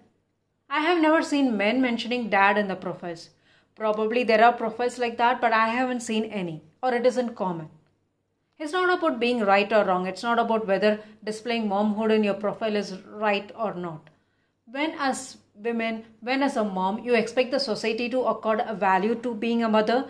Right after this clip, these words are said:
when you are proud to call attention to you being a mother, then you also have to accept everything that comes with it.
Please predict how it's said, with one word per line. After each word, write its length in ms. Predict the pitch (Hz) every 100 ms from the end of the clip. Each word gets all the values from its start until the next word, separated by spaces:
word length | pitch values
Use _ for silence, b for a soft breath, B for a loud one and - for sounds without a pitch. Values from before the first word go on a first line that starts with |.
| B B
when 200 | 226 247
you 100 | 254
are 120 | 240 220
proud 360 | - 226 254
to 80 | 269
call 260 | 269 240 226
attention 480 | 226 233 226 233 233
to 120 | 233
you 220 | 208 240
being 260 | 233 240 233
a 80 |
mother, 380 | 220 220 226 294 - B B
then 180 | 269 294
you 160 | 254 294
also 340 | 269 294 320
have 260 | 330 269 269
to 80 | 247
accept 320 | 214 262 -
everything 440 | 233 220 262 254
that 180 | 220 196
comes 260 | 202 202 196
with 180 | 175 170
it. 140 | 165